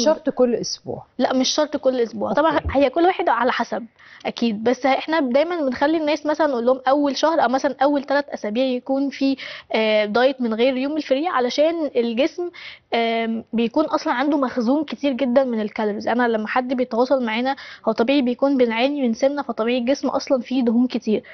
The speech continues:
Speaker 2: فإحنا عايزين نخلي بس الجسم الأول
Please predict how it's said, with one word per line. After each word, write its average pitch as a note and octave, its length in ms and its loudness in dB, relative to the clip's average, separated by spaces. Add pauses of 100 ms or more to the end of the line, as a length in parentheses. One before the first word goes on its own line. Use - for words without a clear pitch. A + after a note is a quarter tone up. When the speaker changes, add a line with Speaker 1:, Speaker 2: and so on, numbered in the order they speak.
(160)
Speaker 2:
فإحنا C4+ 260 -2
عايزين B3+ 260 0
نخلي D4 400 2
بس C#4+ 240 0
الجسم C#4 420 -2
الأول D#4 600 2